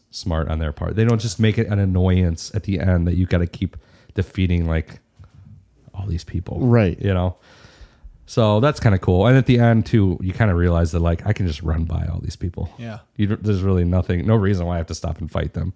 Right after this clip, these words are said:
Speaker 1: for the most part.
Speaker 2: Really?
Speaker 1: Yeah,
Speaker 2: Okay.
Speaker 1: I mean, it's some-, when you're exploring an area
Speaker 3: Yeah.
Speaker 1: in-, initially and following the storyline, you have to fight your way through it.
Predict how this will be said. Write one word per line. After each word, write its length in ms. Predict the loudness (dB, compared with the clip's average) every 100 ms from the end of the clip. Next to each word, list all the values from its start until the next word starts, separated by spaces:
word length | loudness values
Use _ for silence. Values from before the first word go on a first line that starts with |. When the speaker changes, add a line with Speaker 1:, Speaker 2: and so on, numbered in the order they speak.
| -14 -20 -14
Speaker 1:
for 100 | -4 -2
the 80 |
most 220 | -2 -4 -6
part. 220 | -10 -10 -8
Speaker 2:
Really? 320 | 0 2 2 -2 -10 _ _
Speaker 1:
Yeah, 300 | 2 4 4
Speaker 2:
Okay. 60 | 4
Speaker 1:
I 20 |
mean, 340 | 4 6 4 0 -2
it's 160 | 2
some-, 320 | 2 2 4
when 100 | 4
you're 220 | 6 4 4
exploring 800 | 2 0 -8 -2 0 2 2 2
an 80 | 2
area 460 | 2 2 2 0 -6
Speaker 3:
Yeah. 200 | -16 -8 2
Speaker 1:
in-, 180 | 2 4
initially 640 | 4 4 2 0 0 -2 -6
and 100 | -6
following 300 | 0 2 4
the 60 | 0
storyline, 460 | 0 0 2 0
you 80 | 2
have 180 | 2 0
to 60 | -4
fight 200 | -2 0
your 80 | 0
way 140 | 0
through 240 | -2 -2 -2
it. 160 | -2